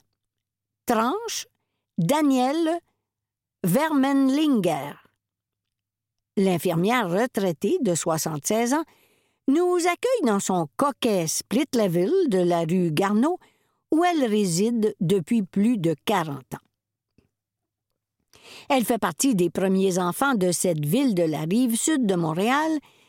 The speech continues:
telle qu'on la connaît aujourd'hui. En mille neuf cent quarante-cinq, son père revient du vieux continent, marié à une Anglaise. Le couple qui vit à Verdun,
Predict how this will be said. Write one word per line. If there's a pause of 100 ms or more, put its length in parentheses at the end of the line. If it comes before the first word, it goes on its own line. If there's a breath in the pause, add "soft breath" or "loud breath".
(160 soft breath)
telle
qu'on
la
connaît
aujourd'hui. (880)
En
mille
neuf
cent
quarante-cinq, (680)
son
père (100)
revient
du
vieux
continent, (520)
marié
à
une
Anglaise. (640)
Le
couple
qui
vit
à
Verdun,